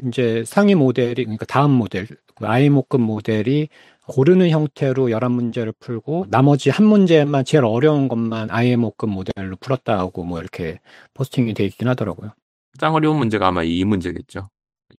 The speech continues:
Speaker 1: 그 이백사십 분을 붙잡고 있었다는 얘기잖아요.
Speaker 2: 근데 만약에 직렬적으로 풀었다고 하면 다른 문제를 푼 다음에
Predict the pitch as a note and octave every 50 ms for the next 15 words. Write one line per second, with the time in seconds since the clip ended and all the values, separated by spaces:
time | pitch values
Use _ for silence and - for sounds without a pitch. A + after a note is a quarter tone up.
0 | _ _ - C3+ C#3+ D3+ G#3 - - G3 F3+ - - - E3+ D#3+ - - - -
1 | D3+ - D3 C3 - C#3+ - - B2+ A#2 G#2 G2 F#2 F2+ - F#2 F2+ F#2 F2+ F2
2 | - _ _ _ _ _ _ _ - - F#2+ G2 F#2 F2+ A2 B2 B2+ B2+ C3 A#2+
3 | G#2+ - - - D#3 F3 G3+ A3+ A#3+ - - F3 D3 C#3 - D#3+ C#3+ - D3 B2
4 | A2 G#2 G#2+ A#2 G2+ - A2+ A2+ C3 E3 F3+ F3+ D#3+ E3 D3 C#3 - - - F#3
5 | F3+ E3 D#3 B2+ A#2+ A2+ A2 A2 A2 A2+ A2 G#2+ G2